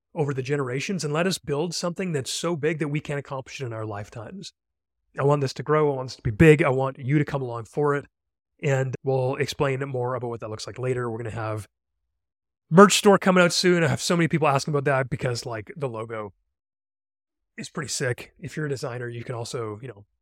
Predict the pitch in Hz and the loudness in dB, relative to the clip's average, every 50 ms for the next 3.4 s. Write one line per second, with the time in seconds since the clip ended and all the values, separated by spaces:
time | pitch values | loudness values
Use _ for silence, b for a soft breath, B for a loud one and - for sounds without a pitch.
0 | _ - 135 131 - - 143 123 123 127 143 131 135 - - 147 131 120 120 117 | _ -8 -8 -6 -4 -4 -4 -4 -4 -6 -6 -6 -4 -4 -4 -6 -6 -4 -6 -6
1 | 110 - - 139 120 - - 117 117 113 120 110 - 120 123 110 - - 123 113 | -6 -6 -4 -4 -4 -4 -4 -4 -4 -4 -4 -6 -6 -6 -8 -6 -6 -6 -6 -6
2 | 110 110 107 107 110 110 110 110 - - - - - 175 151 127 120 151 151 156 | -6 -6 -4 -4 -2 -2 -2 -4 -4 -6 -12 -8 -2 0 0 2 4 4 4 4
3 | 151 151 160 151 139 - - | 4 4 2 0 0 -4 -4